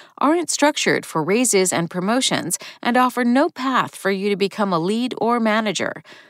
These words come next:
Or perhaps you keep getting overlooked for a promotion you're clearly suited for. In either case, assess your salary versus your goals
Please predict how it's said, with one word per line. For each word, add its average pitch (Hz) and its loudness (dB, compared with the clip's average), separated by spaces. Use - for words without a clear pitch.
Or 170 2
perhaps 185 0
you 180 -4
keep - -4
getting 175 2
overlooked 160 0
for 147 2
a 131 -2
promotion 151 -2
you're 156 0
clearly 208 0
suited 254 0
for. 135 -2
In 226 2
either 302 2
case, 196 -2
assess 320 0
your 254 0
salary 214 2
versus 220 0
your 160 -2
goals 196 0